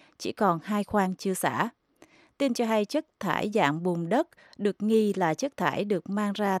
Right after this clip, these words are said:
từ cảng gang thép Nghi Sơn để đem đổ xuống biển. Đài Tiếng Nói Việt Nam cho biết, cảng Nghi Sơn có hợp đồng nạo vét với công ty trách nhiệm hữu hạn Hiệp Thành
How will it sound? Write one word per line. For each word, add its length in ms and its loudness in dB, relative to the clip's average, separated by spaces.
từ 220 -2
cảng 400 -6
gang 260 -4
thép 240 -6
Nghi 180 0
Sơn 320 2
để 140 2
đem 260 0
đổ 200 2
xuống 200 -4
biển. 320 2
Đài 260 2
Tiếng 180 -4
Nói 360 -2
Việt 200 -2
Nam 240 0
cho 140 -2
biết, 280 2
cảng 260 0
Nghi 160 0
Sơn 360 0
có 220 0
hợp 240 -2
đồng 260 0
nạo 180 0
vét 340 -2
với 200 0
công 220 -4
ty 200 0
trách 200 -6
nhiệm 220 -2
hữu 200 -4
hạn 320 -4
Hiệp 140 -4
Thành 260 0